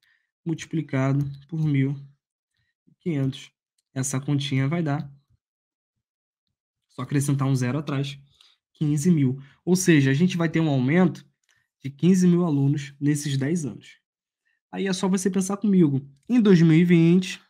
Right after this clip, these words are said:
a gente tinha trinta e seis mil. Ou seja, em dois mil e trinta, a gente teve um aumento de quinze mil, né? Quantos a gente vai ter exatamente em dois mil e trinta?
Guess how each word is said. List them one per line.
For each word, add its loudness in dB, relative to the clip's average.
a 0
gente 0
tinha -2
trinta -2
e -2
seis -2
mil. 2
Ou 0
seja, -2
em 0
dois 0
mil 2
e 4
trinta, -2
a 0
gente -2
teve -4
um -4
aumento -2
de -4
quinze -4
mil, 2
né? -8
Quantos -2
a 0
gente -2
vai -4
ter -8
exatamente -4
em -4
dois -2
mil 0
e -6
trinta? -6